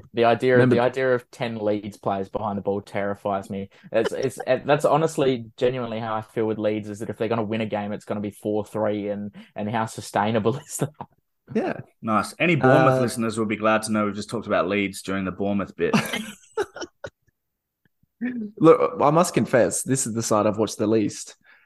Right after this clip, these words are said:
Speaker 3: Yeah,
Speaker 2: I'd
Speaker 3: them
Speaker 2: like
Speaker 3: and Brentford are my two. Yeah, no idea.
Speaker 2: Who cares? Yeah. No, we shouldn't do that. There may be a Bournemouth listener out there.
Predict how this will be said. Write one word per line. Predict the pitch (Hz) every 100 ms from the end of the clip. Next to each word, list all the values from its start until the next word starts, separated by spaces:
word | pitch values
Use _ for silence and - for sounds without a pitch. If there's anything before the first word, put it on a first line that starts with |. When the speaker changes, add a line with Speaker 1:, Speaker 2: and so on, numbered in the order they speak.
| _ -
Speaker 3:
Yeah, | 104
Speaker 2:
I'd | 101
Speaker 3:
them | 147
Speaker 2:
like | 147
Speaker 3:
and | 117
Brentford | 123 123 120 110
are |
my | 104 104
two. | 117 113 110 101 - _ _ _ _ _ _
Yeah, | 110 95 87 _
no | - 117 104
idea. | 95 87 - _ _ _ _
Speaker 2:
Who | 160
cares? | 165 131 113 50 -
Yeah. | 82 60 - -
No, | 107 90 90
we | 76 87 135
shouldn't | 113 87
do | 82
that. | 95
There | 127
may | 131 123
be | 110
a |
Bournemouth | 107 110 110 110
listener | 117 - 117 110
out | 110
there. | 127 135